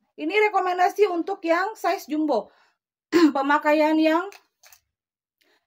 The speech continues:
L ke atas ini, ya. L, X L dan seterusnya. X L lah, X L ke atas, Kak, ini, Kak.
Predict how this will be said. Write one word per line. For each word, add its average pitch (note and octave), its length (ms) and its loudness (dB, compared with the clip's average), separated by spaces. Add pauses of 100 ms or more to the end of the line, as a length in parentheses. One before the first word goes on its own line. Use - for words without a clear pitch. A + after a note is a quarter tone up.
L D#4 160 4
ke E4 160 -4
atas E4 320 0
ini, A#3+ 240 -10 (240)
ya. C4 320 -8
L, C#4 260 -2 (140)
X - 160 -10
L D4+ 160 -4
dan C#4 160 -8
seterusnya. C#4+ 480 -10
X D4 160 -6
L F4 240 0
lah, B3 240 -4
X - 160 -14
L D#4+ 160 -4
ke D#4+ 80 -6
atas, E4 320 -2
Kak, C#4 160 -6
ini, C#4 160 -14
Kak. C#4 160 -10